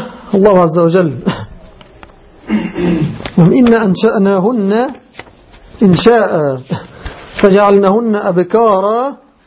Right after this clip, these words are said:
عربا أترابا لأصحاب اليمين". اختلف المفسرون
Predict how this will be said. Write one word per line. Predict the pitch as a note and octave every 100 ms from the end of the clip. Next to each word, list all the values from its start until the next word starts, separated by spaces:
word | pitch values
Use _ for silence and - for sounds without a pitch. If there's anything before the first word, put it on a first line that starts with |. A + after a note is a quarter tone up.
| _ -
عربا | D3+ G#3+ A#3+ A3 G3 A#3+ A3+
أترابا | G#3 - F3 A3 G3 D#3 D3+ C#3 C3 D3
لأصحاب | E3 - - G#3+ G#3+ F3
اليمين". | E3+ E3 D#3+ D#3 C3 B2 - - - - - - - - - - - - - - - - - - - -
اختلف | - - G4+ A#3+
المفسرون | B3+ G#3+ G3+ - G#3+ G#3+ F3+ G3+